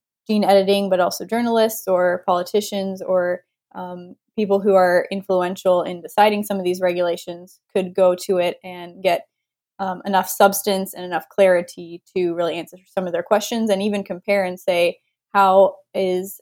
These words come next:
um, a more flexible or clear regulatory framework,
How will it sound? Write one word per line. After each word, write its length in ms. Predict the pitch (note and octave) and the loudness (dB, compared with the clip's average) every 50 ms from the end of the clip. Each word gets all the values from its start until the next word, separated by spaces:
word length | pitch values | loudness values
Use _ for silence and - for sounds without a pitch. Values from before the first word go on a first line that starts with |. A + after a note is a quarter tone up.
| _ | _
um, 400 | G3 F#3+ F3+ F3+ F3 F3 F3 F#3+ G3+ _ _ _ _ _ _ _ _ | -8 -8 -8 -8 -12 -16 -20 -20 _ _ _ _ _ _ _ _ _
a 240 | G3+ F#3 F3+ F3+ F3 | -2 -2 0 0 -2
more 220 | - G#3 - F#3+ | -2 -4 -4 -4
flexible 540 | - - B3+ C4 C4+ - B3 A3+ A3+ A3+ A3 | 2 4 4 4 4 0 0 4 6 6 6
or 120 | G3 F3 F3 | 6 6 4
clear 320 | - - A#3 A3+ G#3+ G#3 | 2 2 4 4 4 4
regulatory 560 | G3+ F#3+ F#3 F#3+ F#3+ F#3 F#3 - F#3+ F3+ F3 | 4 2 2 2 2 2 2 2 0 0 0
framework, 640 | F3 - G3 F#3+ F#3 F#3 F3+ F3 E3+ E3 E3+ - _ | 0 -2 -2 -2 -2 -4 -6 -4 -4 -4 -4 -6 _